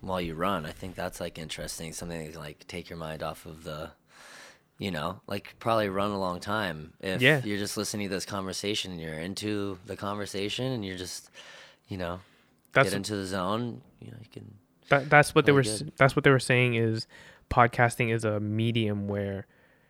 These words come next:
Speaker 2: you don't have to be stationary. Like, for, like, YouTube and videos, you have to be sitting down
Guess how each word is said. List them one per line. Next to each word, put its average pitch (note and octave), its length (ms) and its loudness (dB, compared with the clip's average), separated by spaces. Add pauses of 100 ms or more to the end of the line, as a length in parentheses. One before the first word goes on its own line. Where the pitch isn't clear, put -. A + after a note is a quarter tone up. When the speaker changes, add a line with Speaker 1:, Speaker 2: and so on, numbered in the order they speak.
(400)
Speaker 2:
you B2 160 2
don't A#2 200 4
have A#2 280 0
to A#2 80 -2
be G#2+ 160 -4
stationary. G#2 840 -6 (720)
Like, G#2+ 180 -2 (400)
for, B2+ 240 2 (200)
like, B2+ 180 2
YouTube A#2+ 340 0
and A2 140 0
videos, G#2+ 520 0
you A2+ 160 0
have A#2 180 2
to A#2 80 0
be A2+ 120 -4
sitting A#2 320 -2
down G#2 360 -6